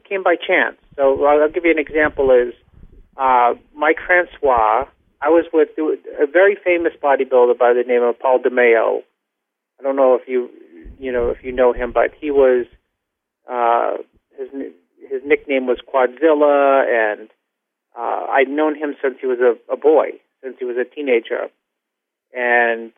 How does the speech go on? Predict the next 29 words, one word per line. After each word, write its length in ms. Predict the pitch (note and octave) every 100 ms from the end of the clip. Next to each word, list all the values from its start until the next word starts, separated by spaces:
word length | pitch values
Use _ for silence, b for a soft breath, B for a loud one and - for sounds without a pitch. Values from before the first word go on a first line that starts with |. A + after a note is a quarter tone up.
| _ _ _ _ _ _ _ _ -
he 200 | F3 E3+
came 240 | E3+ D#3 D3+
to 80 | C#3+
me 180 | D3
when 160 | C3+ C3
he 60 | B2+
was 180 | A#2+ A2+ A2
a, 360 | G#2 F2 - -
a 40 | _ -
kid, 320 | C#3 G#2+ - _ _ _ _ _ _ _ _
and, 580 | B2 A#2 A2+ A2+ G#2+ A2 _ _ _ _ _ B2+
uh, 360 | A#2 A#2 A2 - _ _ _ _ _ -
and 80 | C3
I 120 | B2+ -
started 280 | C#3 B2+
helping 280 | B2 C3+ C3+
him 220 | C3 B2 -
with 160 | C3 B2 -
his 180 | B2+ B2 -
nutrition 400 | B2+ G3+ G#3 D3+
program 420 | C3+ B2+ B2+ B2
for 100 | -
bodybuilding 480 | D#3+ E3 D3 B2 A#2+ -
shows. 280 | A#2+ - - _ _ _ _
Well, 120 | D3 D3+
he 80 |
went 160 | F3 F3+
on 240 | F3+ F3 F3
to, 400 | D#3+ D3+ C#3+ C3+